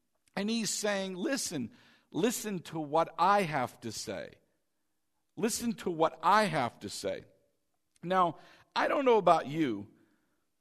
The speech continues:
but there are a lot of things that God says that I don't necessarily understand. Anybody there with me on that? There are a lot of things I don't understand. Now, I believe God's word,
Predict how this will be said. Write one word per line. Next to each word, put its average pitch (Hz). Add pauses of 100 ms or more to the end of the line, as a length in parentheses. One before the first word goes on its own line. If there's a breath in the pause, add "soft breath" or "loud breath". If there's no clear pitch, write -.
(300)
but 202
there 247
are 208
a 185
lot 269
of 220
things 151
that 151
God 175
says 135
that 135
I 147
don't 135
necessarily 123
understand. 110 (800)
Anybody 156
there 147
with 156
me 165
on 156
that? 160 (440)
There 240
are 226
a 240
lot 381
of -
things 214
I 160
don't 190
understand. 165 (340 soft breath)
Now, 214
I 262
believe 226
God's 160
word, 123